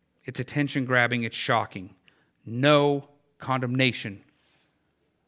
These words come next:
for those in Christ. What does it mean by condemnation?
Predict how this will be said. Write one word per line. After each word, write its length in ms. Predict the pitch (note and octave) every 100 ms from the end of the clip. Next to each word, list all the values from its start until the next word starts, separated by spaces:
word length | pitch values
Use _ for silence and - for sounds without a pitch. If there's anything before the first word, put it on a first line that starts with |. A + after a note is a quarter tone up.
| _ _ _ _ _ _ _ _ _
for 160 | - A2+
those 680 | B2 A#2+ A2+ - - - - _ _ _
in 160 | A#2 G#2
Christ. 540 | - G2+ - - - _ _ _ _ _ _ _ _ _ _ _ _ _ _ _ -
What 80 |
does 140 | C#3 B2+
it 80 | B2+
mean 180 | B2+
by 140 | B2 A#2+
condemnation? 800 | - C3+ B2+ A#2+ C3+ D3+ G#2+